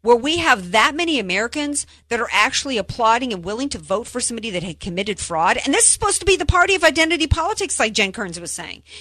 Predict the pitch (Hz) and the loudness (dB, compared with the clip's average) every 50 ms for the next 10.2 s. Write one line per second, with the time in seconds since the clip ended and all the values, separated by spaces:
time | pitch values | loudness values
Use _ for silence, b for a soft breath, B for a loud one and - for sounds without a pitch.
0 | 427 B - 403 508 - - 480 466 - - 349 381 359 330 - - 370 339 320 | -14 B -2 0 0 0 0 0 0 0 0 0 0 0 0 2 2 2 2 2
1 | 359 285 320 277 - 370 381 392 427 403 330 320 320 302 294 269 240 262 240 202 | 2 -4 -4 -6 -4 -4 -2 0 0 0 4 4 6 6 6 6 4 2 -2 0
2 | - 247 240 233 196 175 190 220 240 226 180 - - - - b b b b b | -2 -4 -4 -4 -10 -6 0 2 2 2 2 0 -4 -6 -6 b b b b b
3 | b b b b b b 262 269 262 269 - 311 - 349 294 302 320 320 277 277 | b b b b b b 6 6 4 4 -6 -6 -6 -6 -6 -4 -2 -2 0 0
4 | 277 247 277 277 269 247 254 226 233 - - - 254 247 220 214 226 226 208 180 | 0 2 2 2 2 0 -2 -2 -2 -2 0 0 0 0 0 -2 -4 -4 -2 -2
5 | 202 196 175 202 214 - - 175 160 151 143 - - - - - _ _ _ _ | -4 -4 -4 -6 -6 -6 -6 -6 -4 -4 -6 -6 -8 -12 -14 -16 _ _ _ _
6 | _ _ _ _ - - - - 226 233 233 277 330 - 330 - - 285 294 302 | _ _ _ _ -8 -6 -4 -2 0 2 4 4 4 2 0 -2 0 2 2 2
7 | 339 294 233 269 320 320 202 226 240 254 285 339 359 349 - - 269 277 277 - | 2 2 2 2 2 4 4 6 6 8 6 4 2 -2 -2 2 4 4 4 6
8 | - 269 277 285 262 220 220 254 269 277 359 339 302 233 196 180 214 214 240 269 | 6 4 4 4 2 -2 -4 -4 -6 -6 -6 -4 -4 -4 -2 0 0 2 2 2
9 | 311 320 - - 196 208 254 277 285 214 175 139 160 190 - - - 330 339 359 | 0 -2 -6 -8 -2 0 0 2 2 0 0 2 2 0 0 0 0 0 0 0
10 | 359 381 381 | -2 -2 -6